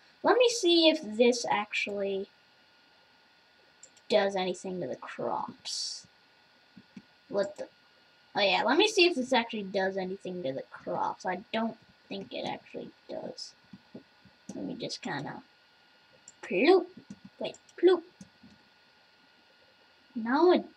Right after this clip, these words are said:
doesn't do anything to the crops. All right. Well, today <laughs> we're gonna do a funny prank. See, so I'm going to destroy his apricorn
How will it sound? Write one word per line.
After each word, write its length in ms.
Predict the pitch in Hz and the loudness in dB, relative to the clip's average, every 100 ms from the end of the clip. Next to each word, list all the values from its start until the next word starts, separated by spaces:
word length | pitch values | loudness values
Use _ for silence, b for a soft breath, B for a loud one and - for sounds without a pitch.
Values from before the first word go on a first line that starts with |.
| _ | _
doesn't 440 | - 240 285 294 233 | 2 2 4 2 4
do 100 | 277 | 4
anything 400 | 254 240 240 226 | 4 2 0 -2
to 60 | 214 | -4
the 60 | |
crops. 340 | 214 190 - 202 | -6 -6 -6 -4
All 80 | |
right. 240 | 208 185 - _ _ _ _ _ _ - _ _ _ _ _ _ _ _ _ _ - - - | -2 -2 -4 _ _ _ _ _ _ -20 _ _ _ _ _ _ _ _ _ _ -8 -2 12
Well, 180 | 330 320 | 12 12
today 640 | 359 392 381 330 - B B B B B - - - _ - - _ - - - - | 12 12 12 12 12 B B B B B -12 -14 -16 _ -20 -20 _ -8 -8 -4 2
<laughs> 600 | 466 440 427 415 381 339 | 4 2 0 0 0 2
we're 160 | 269 247 | 2 4
gonna 140 | 233 | 2
do 160 | 220 208 | 0 -6
a 40 | |
funny 280 | - 202 190 | -4 -4 -4
prank. 440 | - 254 185 202 | -2 -2 -2 -6
See, 520 | - - - 339 330 - - | -12 -8 6 8 8 -2 -16
so 800 | - - 381 370 269 240 277 - - | -12 4 10 12 12 12 8 2 6
I'm 280 | 277 381 | 8 8
going 300 | 359 381 330 | 8 6 4
to 240 | 302 349 269 | 4 4 4
destroy 920 | 277 294 - 302 359 302 196 196 254 - - _ - | 4 6 4 6 6 8 8 6 4 -2 -20 _ -2
his 160 | 240 - | -2 4
apricorn 800 | 311 320 - 214 - 196 165 120 | 6 6 4 0 0 0 0 -4